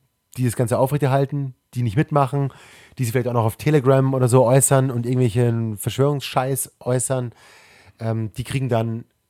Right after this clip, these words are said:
auch durch die Hintertür so ein bisschen ihr Fett weg. Das finde ich gut, muss ich, muss ich einfach so sagen. Dass jemand, der das Ganze <laughs> leugnet, so, und, äh, der Gefahr nicht ins Auge sehen will oder kann, warum auch immer, der, äh, muss halt dann einfach, äh, zu Hause bleiben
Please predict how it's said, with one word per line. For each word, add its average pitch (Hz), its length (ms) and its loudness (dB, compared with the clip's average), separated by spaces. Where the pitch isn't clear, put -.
auch 143 220 0
durch 127 180 -2
die 127 60 -2
Hintertür 120 440 -2
so 110 80 -6
ein 104 60 -8
bisschen 120 200 -10
ihr 110 80 -8
Fett 123 220 -8
weg. 117 100 -4
Das 107 100 -4
finde 117 160 -6
ich - 60 -16
gut, - 300 -8
muss 110 100 -6
ich, 135 220 -6
muss 170 180 -6
ich 175 60 -4
einfach 139 160 -6
so 135 40 -4
sagen. 131 320 -6
Dass - 340 -2
jemand, 127 420 0
der 123 60 4
das 113 120 -4
Ganze 123 200 -2
<laughs> - 20 -4
leugnet, 147 520 2
so, 143 320 2
und, 131 420 0
äh, 123 140 0
der 127 340 2
Gefahr 127 400 2
nicht 139 140 0
ins 127 160 -2
Auge 139 240 2
sehen 131 360 0
will 151 160 2
oder 117 200 0
kann, 143 400 -2
warum 117 260 0
auch 117 140 -2
immer, 135 320 0
der, 123 260 2
äh, 120 60 -4
muss 127 340 -2
halt 123 180 0
dann 117 140 -2
einfach, 117 580 -4
äh, 131 60 -16
zu 120 160 -2
Hause 110 220 2
bleiben 92 400 -6